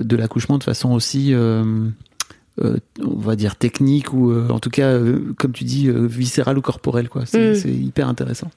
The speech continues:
Speaker 2: Bah, il y, y a eu, alors moi, j'ai écouté, euh, en tout cas, il y a, je peux dire un nom de, d'une personne ?
Speaker 1: Oui.
Speaker 2: Oui. Il y a une sage-femme qui s'appelle, enfin, elle fait un programme qui s'appelle Quantique Mama.
Speaker 1: Ok.
Speaker 2: C'est une sage-femme, euh, qui est, euh, qui est aujourd'hui au Costa, au Costa Rica, au Canada, je sais plus.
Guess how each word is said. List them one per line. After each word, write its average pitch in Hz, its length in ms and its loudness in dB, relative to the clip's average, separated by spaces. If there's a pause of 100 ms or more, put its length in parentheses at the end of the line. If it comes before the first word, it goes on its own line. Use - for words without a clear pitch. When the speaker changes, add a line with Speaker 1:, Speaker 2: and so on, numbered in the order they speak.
(600)
Speaker 2:
Bah, 208 100 2
il 185 100 0
y, 190 140 2
y 196 100 4
a 175 80 4
eu, 185 200 2
alors 170 180 2
moi, 214 140 2
j'ai 202 140 2
écouté, 196 460 -2
euh, 160 600 2 (720)
en 175 100 0
tout - 140 -6
cas, 202 100 0
il 202 60 2
y - 20 2
a, 165 160 0
je - 260 -6
peux 190 140 -2
dire 180 260 0
un 170 80 2
nom 196 220 2
de, 175 280 0
d'une 170 140 -2
personne ? 262 440 -2
Speaker 1:
Oui. 135 240 2
Speaker 2:
Oui. 226 100 4 (460)
Il - 60 0
y 180 40 4
a 185 40 4
une 180 120 2
sage-femme 220 360 2
qui - 60 -12
s'appelle, 196 280 -2
enfin, 180 140 0
elle 165 100 0
fait 180 100 -2
un 170 80 2
programme 190 240 0
qui 190 60 -6
s'appelle 175 240 0
Quantique - 400 -2
Mama. 185 320 2 (220)
Speaker 1:
Ok. 120 140 0 (100)
Speaker 2:
C'est 196 120 -2
une 175 80 2
sage-femme, 190 480 2
euh, 165 200 4
qui 170 440 2
est, 165 80 4
euh, 156 400 2 (460)
qui - 200 0
est 156 40 4
aujourd'hui 156 320 0
au 165 80 0
Costa, - 260 -8 (180)
au - 60 -16
Costa - 240 -8
Rica, 202 180 -4
au 208 60 0
Canada, 170 340 -2
je 214 60 0
sais - 160 -6
plus. - 160 -10